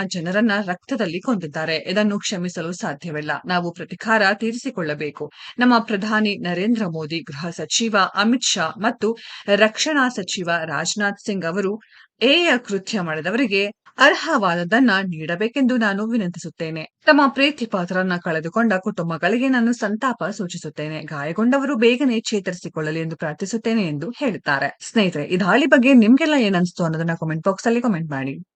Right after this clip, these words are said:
ಈ ವಿಡಿಯೋ ಇಷ್ಟ ಆಗಿದ್ರೆ ಲೈಕ್ ಮಾಡಿ, ಶೇರ್ ಮಾಡಿ, ಚಾನೆಲ್ ನ ಸಬ್ಸ್ಕ್ರೈಬ್ ಮಾಡಿ, ಪಕ್ಕದಲ್ಲಿ ಇರೋ ಬೆಲ್ ಐಕಾನ್ ನ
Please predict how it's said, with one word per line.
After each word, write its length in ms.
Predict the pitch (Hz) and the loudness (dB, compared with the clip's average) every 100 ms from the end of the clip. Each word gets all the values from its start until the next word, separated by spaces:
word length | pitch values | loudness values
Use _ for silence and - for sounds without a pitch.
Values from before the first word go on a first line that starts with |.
| _ _ - _ - 285 | _ _ -20 _ -2 4
ಈ 40 | |
ವಿಡಿಯೋ 320 | 349 359 330 | 6 8 6
ಇಷ್ಟ 240 | 285 269 269 | 4 2 4
ಆಗಿದ್ರೆ 440 | 233 214 208 202 | 6 6 4 4
ಲೈಕ್ 320 | 208 185 - | 4 2 2
ಮಾಡಿ, 300 | 247 233 226 | 2 2 0
ಶೇರ್ 340 | 277 - 202 196 | -2 0 2 2
ಮಾಡಿ, 360 | 208 196 247 277 | 0 0 -2 -4
ಚಾನೆಲ್ 340 | 233 196 190 190 | -2 0 0 0
ನ 40 | 247 | -2
ಸಬ್ಸ್ಕ್ರೈಬ್ 600 | - 185 - 247 339 269 | -4 -8 0 4 4 4
ಮಾಡಿ, 320 | 202 190 226 | 2 2 -2
ಪಕ್ಕದಲ್ಲಿ 500 | 247 208 277 285 233 | 0 0 0 0 0
ಇರೋ 200 | 190 190 | 2 2
ಬೆಲ್ 280 | 180 247 262 | 4 2 2
ಐಕಾನ್ 320 | 185 175 | 0 -2
ನ 60 | 175 | -2